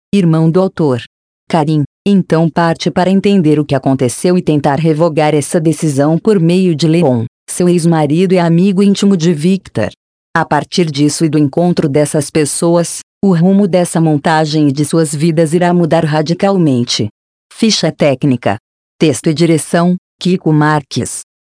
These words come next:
Elenco, Querilo Gonzalez, Leopoldo Pacheco, Mara Descartes e Rogério Brito. Cenário, André Cortes. Desenho de luz, Gabriele Souza.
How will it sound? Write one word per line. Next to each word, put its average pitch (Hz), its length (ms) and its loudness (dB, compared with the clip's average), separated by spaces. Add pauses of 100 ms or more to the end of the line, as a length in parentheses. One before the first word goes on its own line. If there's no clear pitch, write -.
(160)
Elenco, 151 500 0 (220)
Querilo 170 360 2
Gonzalez, 170 720 0 (240)
Leopoldo 190 520 0
Pacheco, 156 640 -2 (200)
Mara 165 280 0
Descartes 165 800 -2
e 170 60 2
Rogério 175 600 0
Brito. 131 440 -2 (440)
Cenário, 143 640 0 (220)
André 160 420 2
Cortes. 147 540 -2 (440)
Desenho 202 560 2
de 160 140 0
luz, 127 380 0 (240)
Gabriele 160 640 0
Souza. 127 560 -2